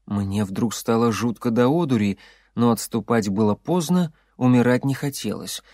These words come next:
в этом я Гарольда понимал. «Конечно», — сказал он, — «конечно знает».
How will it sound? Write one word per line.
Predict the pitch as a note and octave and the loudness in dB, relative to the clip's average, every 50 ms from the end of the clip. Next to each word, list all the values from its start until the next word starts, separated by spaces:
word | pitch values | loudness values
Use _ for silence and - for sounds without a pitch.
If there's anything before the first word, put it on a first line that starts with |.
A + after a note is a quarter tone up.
| _ - | _ -10
в | - G#2 F#2+ | -6 0 2
этом | A2 G#2+ A2+ - D#3+ D#3+ E3+ | 2 2 2 2 0 0 0
я | E3 F3 E3+ | 0 0 0
Гарольда | D3+ B2+ A#2+ B2 A#2 A2+ A#2 A#2 A2+ A2 C3+ | 0 2 2 2 2 2 0 -2 -2 -2 -4
понимал. | C3+ - C3+ C3 C3 C3+ C3 A#2+ G2+ F2+ E2 - _ _ _ _ _ _ _ _ _ _ _ _ _ _ _ _ _ | -2 -2 -2 0 0 0 0 0 -2 -4 -6 -12 _ _ _ _ _ _ _ _ _ _ _ _ _ _ _ _ _
«Конечно», — | - A2 A2+ B2+ C3 C3 B2+ A#2+ G#2+ G2 G2 - - - G#2+ G#2 G#2 G#2 G#2 G2+ G#2 _ _ | -2 0 2 2 2 2 2 2 2 0 -2 -4 -4 -2 0 0 0 0 0 -2 -4 _ _
сказал | - - - - B2 A#2 A2 A2 A#2+ A2+ A2 - | -16 -14 -8 -2 -2 0 0 2 0 0 0 0
он, — | A2 A#2 A#2 A#2 A2 _ _ _ _ _ _ - | 0 0 0 0 -2 _ _ _ _ _ _ -10
«конечно | - - A2+ G#2+ G#2 G#2 G#2+ A#2 C3 C3 - - C3+ C#3 C#3 | -2 0 0 2 2 2 2 2 0 -2 -2 -2 -2 0 0
знает». | B2+ A2 A#2 A2+ A2 G2+ F#2 F2+ F2 E2 E2 E2 - _ - - | 0 0 2 2 2 0 -2 -4 -8 -12 -16 -18 -20 _ -20 -20